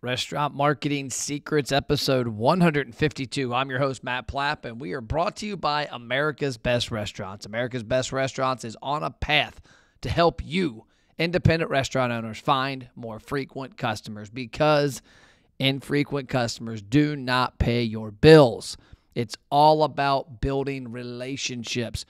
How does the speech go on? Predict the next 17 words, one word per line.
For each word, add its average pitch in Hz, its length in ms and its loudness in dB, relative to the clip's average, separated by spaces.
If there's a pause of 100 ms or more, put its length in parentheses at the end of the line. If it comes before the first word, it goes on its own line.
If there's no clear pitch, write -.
(280)
creating 143 680 -6
customer 131 480 -2
loyalty, 123 640 4 (560)
and 151 260 -6
retaining 202 1000 -4
people 156 520 0
long-term. 135 840 -4 (680)
If 147 180 -4
you 143 80 -2
have 165 220 -2
to 143 100 -10
keep - 420 -2
going 196 360 -2
back 165 320 -2
to 170 120 -4
the 147 80 -6
pot 135 480 2